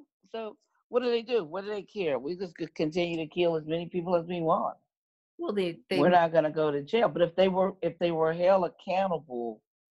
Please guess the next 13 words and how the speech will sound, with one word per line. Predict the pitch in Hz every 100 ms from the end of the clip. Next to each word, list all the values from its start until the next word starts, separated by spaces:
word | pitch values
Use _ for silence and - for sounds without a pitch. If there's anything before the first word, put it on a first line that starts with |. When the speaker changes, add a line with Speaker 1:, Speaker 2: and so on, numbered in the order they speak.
| _ _ _ -
Speaker 1:
if | 143
they | 165
were | 196
gonna | 208 220 196
go | 196
to | 175
jail, | 147 131 165 196 190 165 147 139 - 165
they | 170
would | 165
make | 180 185
sure | - - 190 180
that | 175 156
their | 156